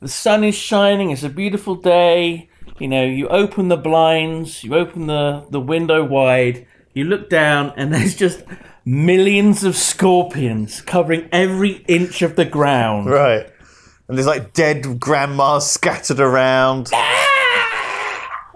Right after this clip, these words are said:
Speaker 2: I was only tending to your cock.
Speaker 1: Excuse me?
Speaker 2: Well, she was making sure your cock was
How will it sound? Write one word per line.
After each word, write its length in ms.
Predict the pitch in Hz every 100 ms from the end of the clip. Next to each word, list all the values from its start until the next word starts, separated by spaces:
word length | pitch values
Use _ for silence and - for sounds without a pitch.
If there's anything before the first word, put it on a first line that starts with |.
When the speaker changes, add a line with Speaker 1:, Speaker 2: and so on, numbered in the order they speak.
| -
Speaker 2:
I 40 |
was 280 | 466 440 427 427
only 160 | 440 427
tending 380 | 392 403 392 349
to 120 | 359
your 160 | 349 349
cock. 580 | - 370 370 311 - - - - 339 277 _ _ _ _
Speaker 1:
Excuse 420 | _ - - 127 123
me? 240 | 202 262 - _ _ _ _ _ -
Speaker 2:
Well, 140 | 139
she 180 | - 185
was 180 | 160 160
making 240 | 160 147
sure 200 | 143 147
your 120 | 143
cock 280 | 143 151 -
was 340 | 127 101 -